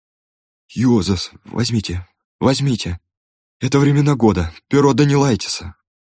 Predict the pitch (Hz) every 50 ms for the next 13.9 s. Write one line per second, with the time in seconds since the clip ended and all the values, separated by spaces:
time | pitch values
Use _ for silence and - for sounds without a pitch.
0 | _ _ _ _ _ _ _ _ _ _ _ _ _ _ _ _ - 107 113 120
1 | 120 107 90 110 110 107 113 123 135 131 - - 90 82 85 92 92 95 98 -
2 | - 127 123 - - 98 87 82 101 110 101 - 95 - - 90 87 - - -
3 | 113 110 104 90 87 - 90 87 - - 92 95 101 104 - - - - 87 87
4 | 87 82 85 92 90 - 80 82 87 85 85 82 78 76 - - - - - _
5 | _ _ _ _ _ _ _ _ _ _ _ _ _ _ _ _ - 85 98 113
6 | 110 - - - - - - 82 87 92 92 - - - - - 85 87 87 87
7 | 85 80 78 87 85 85 82 85 98 107 98 - - - - - - - _ _
8 | _ _ _ _ _ _ _ _ - 95 101 92 95 87 - - 80 78 76 78
9 | 76 78 - - 80 82 80 - - - - - - _ _ _ _ _ _ _
10 | _ _ _ _ _ _ _ _ _ _ _ _ _ - 90 95 92 107 139 135
11 | 123 - - - 104 - - 120 117 - - 101 - - 104 101 95 90 85 -
12 | - 90 95 - - - - - - - 85 82 78 - - 90 82 80 - -
13 | - 92 92 90 - - 87 85 - 87 78 76 - 58 - - - _